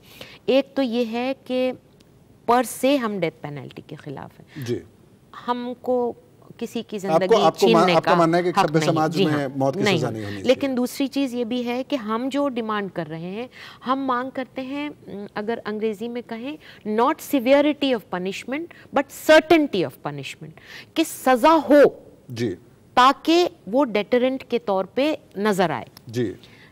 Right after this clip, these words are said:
Speaker 1: डेथ पेनल्टी आप
Speaker 2: क्योंकि
Speaker 1: देंगे,
Speaker 2: कन्विक्शन रेट इतना कम है
Speaker 1: जी
Speaker 2: देश
Speaker 1: हाँ,
Speaker 2: में।
Speaker 1: डेथ पेनल्टी आप देंगे तो बरसहा बरस सोचते ही रह जाएंगे कि इसको डेथ पेनल्टी देना है या नहीं,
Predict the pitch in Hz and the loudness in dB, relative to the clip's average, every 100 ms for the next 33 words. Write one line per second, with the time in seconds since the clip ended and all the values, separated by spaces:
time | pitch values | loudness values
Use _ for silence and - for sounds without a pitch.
0 | - 240 330 339 320 302 277 285 226 233 | 2 4 4 4 4 2 2 4 4 6
1 | 214 208 226 240 202 208 208 202 202 185 | 6 6 6 6 6 4 4 0 0 2
2 | 185 175 180 - - 156 139 113 - - | 4 4 4 6 4 2 -4 -6 -16 0
3 | 254 285 294 285 285 277 294 262 202 226 | 2 2 2 4 2 2 4 4 4 2
4 | 220 240 277 277 185 214 214 247 220 262 | 4 2 2 0 2 2 0 -4 2 2
5 | 208 208 269 - 220 208 - 247 254 214 | 4 2 2 2 2 2 2 2 4 0
6 | 196 185 185 190 247 254 240 - - 247 | -2 -2 -2 -2 -4 -4 -8 -8 -6 -4
7 | 240 - _ 180 180 180 180 185 196 160 | -4 -14 _ -8 -6 -8 -8 -8 -10 -4
8 | 165 170 185 214 208 196 202 | -4 -4 -6 -8 -8 -8 -10